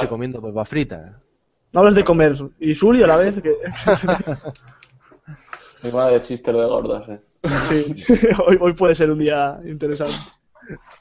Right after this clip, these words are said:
Speaker 1: Pero
Speaker 2: A ver, Boston, y Boston tiró ocho de veintiuno, no,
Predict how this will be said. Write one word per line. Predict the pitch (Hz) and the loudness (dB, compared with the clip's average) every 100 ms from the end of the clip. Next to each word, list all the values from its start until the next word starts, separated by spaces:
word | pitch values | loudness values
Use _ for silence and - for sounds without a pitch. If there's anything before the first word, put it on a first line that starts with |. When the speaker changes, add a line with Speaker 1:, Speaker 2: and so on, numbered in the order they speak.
| _ _ _ _ _ _ _ _ - | _ _ _ _ _ _ _ _ -2
Speaker 1:
Pero | 95 117 | 2 4
Speaker 2:
A | 104 | 6
ver, | |
Boston, | 107 107 104 107 - | 6 6 2 -6 -6
y | 123 | -6
Boston | 135 160 165 151 | -4 -4 -4 -6
tiró | 135 143 165 175 - _ _ _ _ _ _ _ _ | -4 0 2 0 -4 _ _ _ _ _ _ _ _
ocho | - 151 165 160 | -6 -6 -4 -2
de | 131 | -2
veintiuno, | 123 113 151 147 120 | -4 -6 -8 -6 -6
no, | 123 | -6